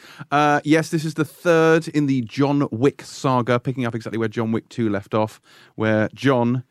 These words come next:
excommunicado, on the run, but with a new dog, uh, running through the streets of New York with every hitman, hitwoman, and hit child out to end him. I mean,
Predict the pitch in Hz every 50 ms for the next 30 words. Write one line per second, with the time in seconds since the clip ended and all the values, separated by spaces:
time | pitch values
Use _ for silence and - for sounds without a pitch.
0 | _ _ _ _ _ _ - - 143 - - - - - 151 139 139 139 131 127
1 | - 143 143 131 131 127 127 127 123 127 135 135 127 _ _ _ _ _ _ -
2 | - 180 175 165 151 147 156 127 139 151 139 135 131 139 147 160 160 _ _ _
3 | - 175 185 190 185 - - _ _ - 165 165 175 170 165 160 160 180 147 123
4 | 147 - _ _ _ - - 127 - - 117 120 120 - 123 139 139 135 127 131
5 | 120 - - 117 - - 123 117 113 110 110 - - 120 113 - - 120 117 120
6 | 123 113 110 107 _ _ _ - 147 127 - - 135 131 127 123 120 117 - -
7 | 156 117 - - 143 131 127 123 127 127 120 - - - 190 151 - - - -
8 | 180 156 147 135 120 120 123 113 117 _ _ - - - - - 127 127 123 -
9 | - - 123 - - 120 113 117 113 107 104 92 95 95 95 _ _ _ _ _
10 | _ _ _ - 131 135 139 131 117 110 107 107 101